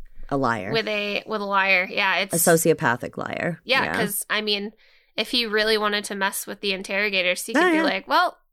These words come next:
Speaker 2: I'm just gonna give them a little hint, but this is actually, I'm gonna make them do all this random searching and all
Speaker 1: Mm.
Speaker 2: this stuff for no reason to give me more time."
Speaker 1: Do you think that, um, if, if, assuming he did abduct Deborah Feldman,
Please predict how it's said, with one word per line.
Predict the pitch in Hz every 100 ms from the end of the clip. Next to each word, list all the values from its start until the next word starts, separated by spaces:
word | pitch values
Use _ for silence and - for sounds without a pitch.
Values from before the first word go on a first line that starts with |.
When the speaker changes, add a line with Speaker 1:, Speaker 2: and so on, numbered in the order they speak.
| _ -
Speaker 2:
I'm |
just | 247
gonna | 349 302 233
give | 208 240
them | 247
a | 247
little | 240 226 214 208
hint, | - 220 269 -
but | 220 202 190
this | 220 220
is |
actually, | 220 196 - 214 202
I'm | 185
gonna | 208 208
make | 208 202
them | 208 202
do | 196 196
all | 185 190
this | 190 196 214
random | 202 196 202
searching | 226 226 220 220 208 208 208 -
and | 190 185
all | - 190
Speaker 1:
Mm. |
Speaker 2:
this | 208 -
stuff | - 196 -
for | 202
no | 196 190
reason | - - - - - _ -
to | 226
give | 208
me | -
more | - 180
time." | - - - 240 _ _ _ _ _
Speaker 1:
Do | -
you | 214 220
think | 214 165 165 -
that, | 160 147 139 -
um, | 143 135 127 120 143 _ _ _ _ -
if, | 202 185 -
if, | 214 214 208
assuming | 190 220 208 165
he | 165
did | 135
abduct | 123 - 120 - - -
Deborah | 131 117 135
Feldman, | 120 95 - - 127 170